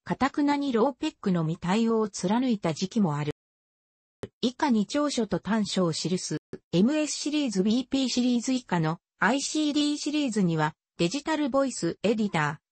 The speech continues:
ー、デジタルボイスエディターというパソコン用の編集、管理ソフトがバンドルされている。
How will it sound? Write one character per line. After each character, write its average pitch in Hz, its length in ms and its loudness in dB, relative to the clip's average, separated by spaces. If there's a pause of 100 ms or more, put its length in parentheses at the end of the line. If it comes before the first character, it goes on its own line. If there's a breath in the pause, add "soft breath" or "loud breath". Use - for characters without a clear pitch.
(100)
ー、 - 20 -10
デ 175 80 2
ジ 277 160 -4
タ 311 140 -2
ル 294 100 0
ボ 262 180 0
イ 262 120 -2
ス - 160 -2
エ 285 120 2
デ 254 100 -4
ィ - 20 -8
タ 208 160 2
ー - 20 2
と 185 140 0
い 202 140 4
う 220 80 2
パ 202 140 0
ソ 247 160 -2
コ 262 180 -2
ン 269 100 0
用 269 240 0
の 247 100 0
編 214 240 2
集、 175 440 -2 (240)
管 285 260 0
理 302 120 -2
ソ 302 160 -4
フ - 140 -12
ト 220 80 0
が 165 140 2
バ 160 180 0
ン 220 100 2
ド 214 140 2
ル 233 80 2
さ 214 220 -2
れ 196 100 0
て 190 140 0
い 170 120 0
る。 151 200 -2